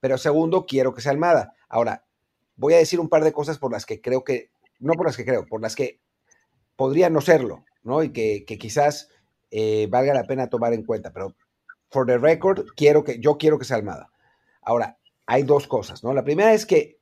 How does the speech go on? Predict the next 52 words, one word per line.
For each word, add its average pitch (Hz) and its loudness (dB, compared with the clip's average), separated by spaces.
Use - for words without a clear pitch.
eso, 151 0
lo 117 2
de 120 4
los 127 -2
técnicos 202 2
de 135 0
moda, 131 0
creo 156 2
que - 0
no 175 2
tenemos 214 2
que 170 -2
elegir 151 -2
al 151 -2
que 135 -6
ganó 113 -4
la 143 -2
final 127 -2
forzosamente, 113 -4
¿no? 123 -4
O 139 0
sea, 131 -6
que 156 4
si 151 -2
Ambriz 143 -2
hubiera 165 4
ganado, 135 0
tendría 127 0
que 131 0
haber 131 0
sido 131 2
él. 156 2
O - -20
sea, 107 -12
me 104 -10
parece 113 -2
absurdo. 110 -6
Creo 127 -4
que 117 -6
tiene 156 -2
que 139 0
haber 135 4
un 131 -2
análisis 131 -4
mucho 143 -2
más 139 -2
profundo, 156 0
un, 127 0
una 120 -2
presentación 113 -8
de 127 -4
proyectos, 147 0